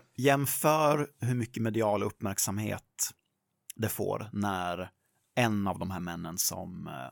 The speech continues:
Patrik Sjöberg fångar är någon typ av, jag vet inte, företagsledare eller kändis på något sätt. Och jämför det med hur lite uppmärksamhet det finns, det fick när F B I hittade sjutton videos på en flicka som var anmäld försvunnen i U S A på en av de största, liksom, porrstreamingstjänsterna.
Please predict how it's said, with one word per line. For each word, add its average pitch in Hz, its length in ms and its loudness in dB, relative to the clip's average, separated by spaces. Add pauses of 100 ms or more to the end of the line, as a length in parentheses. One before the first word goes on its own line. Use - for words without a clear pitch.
(120)
Patrik - 280 -14
Sjöberg 87 360 -4
fångar 92 500 -6
är 92 100 -6
någon 82 200 -8
typ - 260 -14
av, - 60 -8
jag - 120 -8
vet - 80 -12
inte, - 200 -12
företagsledare 76 880 -8
eller 62 100 -12
kändis 82 400 -6
på - 80 -18
något 67 120 -12
sätt. - 280 -10 (640)
Och 113 100 2
jämför 113 380 0
det 107 100 2
med 98 120 -2
hur 104 80 -2
lite 110 380 -2
uppmärksamhet 95 460 -4
det 90 80 -12
finns, - 720 0
det 98 120 -6
fick - 280 -8
när 90 340 -4 (380)
F - 240 4
B 123 80 2 (340)
I 110 240 2 (100)
hittade 101 760 0
sjutton - 880 0
videos 104 840 -2
på 95 340 -4
en 95 140 -6
flicka - 500 -2
som 92 200 -4
var 87 80 -4
anmäld 90 640 -4
försvunnen 90 680 -2
i 73 80 -6
U 80 120 -6
S - 140 -2
A - 220 -4
på - 220 -8
en 85 180 -8
av 87 120 -8
de 80 140 -10
största, - 460 -4
liksom, 90 340 -6
porrstreamingstjänsterna. 90 1900 -4